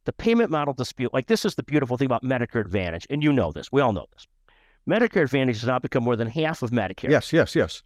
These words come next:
Speaker 1: Trump was for Medicare Advantage. Biden was against Medicare Advantage. Then Biden converted, became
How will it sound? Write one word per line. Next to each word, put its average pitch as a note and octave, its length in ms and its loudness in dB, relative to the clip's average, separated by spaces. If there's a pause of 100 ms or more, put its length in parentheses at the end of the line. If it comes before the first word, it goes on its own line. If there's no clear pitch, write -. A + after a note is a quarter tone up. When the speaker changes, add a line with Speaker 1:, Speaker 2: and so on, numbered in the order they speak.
Speaker 1:
Trump F3 220 -2
was E3+ 100 0
for D#3+ 180 -2
Medicare D3 420 0
Advantage. C3 500 -2 (320)
Biden C#3+ 240 0
was D3+ 120 0
against D3 280 -2
Medicare C#3 340 0
Advantage. B2 540 -2
Then A2+ 140 -2
Biden C3+ 360 -2
converted, C3+ 460 0
became B2 320 -2